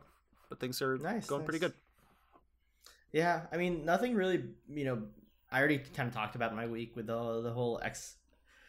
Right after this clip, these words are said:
Speaker 2: expectation spiel, but, you know, just still getting settled in, still moving in, got my office now, getting, you know, work's been busy and stuff like that. So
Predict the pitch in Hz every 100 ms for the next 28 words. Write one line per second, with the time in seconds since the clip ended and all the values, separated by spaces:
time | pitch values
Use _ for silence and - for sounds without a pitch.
0 | - - - 120 - 120 - 117 127 123
1 | - - 123 123 123 120 117 113 - 135
2 | 113 110 120 - 127 117 120 117 - 117
3 | 113 113 113 113 - 123 123 123 117 113
4 | 110 110 113 131 127 _ 185 - 107 107
5 | 104 107 107 113 - 110 113 113 110 117
6 | - _ _ _ _ _ - 110 107 107
7 | 113 107 98 - - - 117 117 120 110
8 | 110 110 113 110 117 117 113 117 123 -
9 | 123 123 120